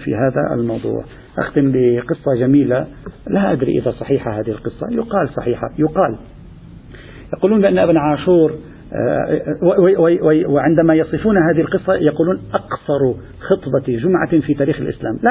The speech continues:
أدري إذا صحيحة، مذكورة، مشهورة، متداولة عنه كثيرًا، لا أدري إذا صحيحة أو لا. ي-، يقولون بأن ابن عاشور صعد إلى منبر خطبة الجمعة، وقف، فقال: "ما مضمونه؟" أنه:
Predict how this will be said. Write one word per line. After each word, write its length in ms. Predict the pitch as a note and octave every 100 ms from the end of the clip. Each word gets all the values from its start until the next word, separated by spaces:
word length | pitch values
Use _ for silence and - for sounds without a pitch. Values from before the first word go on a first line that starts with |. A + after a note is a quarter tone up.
| G#3+
أدري 120 | F#3
إذا 120 | D#3
صحيحة، 440 | C#3 C#3 D3+ G2+ G2+ - - - -
مذكورة، 480 | G3+ C#3 A#3 F3+ B2+
مشهورة، 440 | B2 - E3+ E3+ B2+
متداولة 520 | B2+ C3+ E3 D3 C3
عنه 220 | D3 B2+
كثيرًا، 420 | C3 C#3 B2 A2 - - - - -
لا 180 | D#3+
أدري 240 | C#3 A#2+ -
إذا 120 | A2+
صحيحة 240 | - - -
أو 40 |
لا. 80 | G#2+ - - - - -
ي-، 180 | - G3
يقولون 400 | G3+ G#3 A3+ G3
بأن 240 | F#3 F3
ابن 200 | F#3+ F#3
عاشور 380 | D3+ D3+ G3 G3 - - - - -
صعد 320 | E3+ F3 E3
إلى 180 | D3+ D3
منبر 320 | F3+ D#3 C#3+
خطبة 300 | C3 C#3+ C#3
الجمعة، 360 | A#2+ A#2 F#2+ -
وقف، 300 | D3 D3+ - - - - - - - - - A3
فقال: 460 | A#3 C#4 A3 -
"ما 100 | G3
مضمونه؟" 560 | G3+ F#3+ A3+ D#3+ C#3 C#3
أنه: 200 | C3